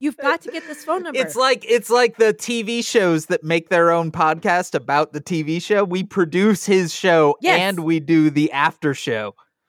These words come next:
Speaker 1: Yes. Dan, I
Speaker 2: Oh,
Speaker 1: don't
Speaker 2: I like
Speaker 1: I,
Speaker 2: it.
Speaker 1: I think it's a long shot,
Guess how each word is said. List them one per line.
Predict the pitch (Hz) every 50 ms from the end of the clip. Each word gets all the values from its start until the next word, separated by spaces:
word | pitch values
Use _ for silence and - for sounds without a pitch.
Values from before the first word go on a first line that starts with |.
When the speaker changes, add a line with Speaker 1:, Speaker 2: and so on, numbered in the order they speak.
| _ _
Speaker 1:
Yes. | 196 302 349 381 302 156 - - _ _ _ _ _ _
Dan, | - 370 381 381 311 240 208 175 -
I | 123 110 104 104 104 107 107 107 - - -
Speaker 2:
Oh, |
Speaker 1:
don't | - 554 480 -
Speaker 2:
I | - 110
like | 127 131 120 117 - - - -
Speaker 1:
I, | 113
Speaker 2:
it. | 104 104 - _
Speaker 1:
I | - 269 349
think | 392 - - 403 370 349
it's | 359 - -
a | 294 262
long | 214 220 220 233 302 320 302
shot, | - - 233 214 196 -